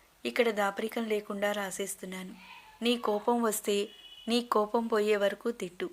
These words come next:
సంతోషంగా భరిస్తాను. అంతేగాని మన స్నేహం ఎప్పటిలాగే ఉండాలి. అన్నయ్యని నీ గురించి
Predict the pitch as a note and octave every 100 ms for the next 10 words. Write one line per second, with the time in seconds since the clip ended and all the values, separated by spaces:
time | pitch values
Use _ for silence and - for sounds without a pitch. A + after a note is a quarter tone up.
0 | - - F#3 F3+ F#3+ F#3 G3 G3+ G3 F3+
1 | F#3 - F3+ F3+ - - - - - F#3+
2 | F#3 G#3 G3+ F#3+ F#3+ F#3+ - - - G3+
3 | G#3 G#3+ - G3+ G3+ G#3 A3 F#3+ F#3 F#3+
4 | G3 G3 G3 G#3+ F#3 F#3 F3+ - - _
5 | _ _ _ - G#3+ A#3 B3 A3+ A3 A#3
6 | G#3+ G3+ G3 G3+ - F#3+